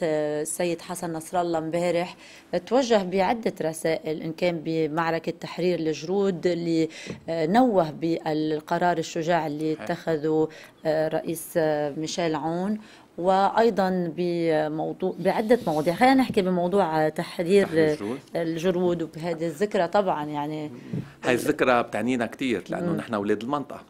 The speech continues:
Speaker 1: طبعا.
Speaker 2: وبتعرفي أغلبية المشاكل اللي صارت، صارت بجرود القاع وراس بعلبك وبعلبك ويونين
Speaker 1: مم.
Speaker 2: وبريتيل، وهي منطقتنا آخرة النهار. أنا نايب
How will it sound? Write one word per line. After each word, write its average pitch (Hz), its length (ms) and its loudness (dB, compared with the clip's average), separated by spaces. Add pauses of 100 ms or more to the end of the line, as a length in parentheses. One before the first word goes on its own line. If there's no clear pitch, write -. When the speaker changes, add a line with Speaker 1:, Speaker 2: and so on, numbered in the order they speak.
(160)
Speaker 1:
طبعا. - 160 -16
Speaker 2:
وبتعرفي 110 800 0
أغلبية 113 500 -4
المشاكل 120 400 -6
اللي 107 200 -4
صارت، 110 420 -2
صارت 98 240 -2
بجرود 95 540 -6
القاع 107 440 2
وراس 90 320 -6
بعلبك 104 580 -8
وبعلبك 101 680 -6
ويونين 87 840 -8
Speaker 1:
مم. 110 100 -6
Speaker 2:
وبريتيل، 113 720 -4
وهي 113 200 -4
منطقتنا 117 500 -6
آخرة - 260 -14
النهار. 98 320 -8
أنا 98 200 -6
نايب 110 320 -6